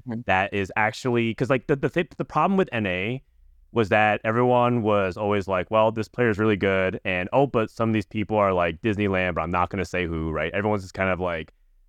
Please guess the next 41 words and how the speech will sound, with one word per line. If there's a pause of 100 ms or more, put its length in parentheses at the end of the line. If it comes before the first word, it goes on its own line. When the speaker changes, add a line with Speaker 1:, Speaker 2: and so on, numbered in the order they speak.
(140)
Speaker 2:
you
know,
basically (200)
tip, (140)
dipping
their
toes
in,
but
not
really
committing. (420)
It
feels
nice
for, (160)
for,
for
there
to
actually
feel
like
there's
a
lot
more
than
just,
like,
qualifica-,
qualifying
for
regionals
on
the
line.
There's
actually,
like,
pride.